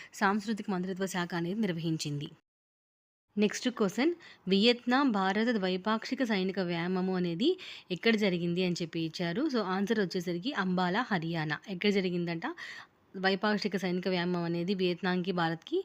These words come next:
అంబాలా, హర్యానాలో జరిగింది. నెక్స్ట్ చైనాలో జింగ్షాన్‌లో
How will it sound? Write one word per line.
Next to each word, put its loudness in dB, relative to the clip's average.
అంబాలా, 4
హర్యానాలో 0
జరిగింది. -2
నెక్స్ట్ -4
చైనాలో 4
జింగ్షాన్‌లో 2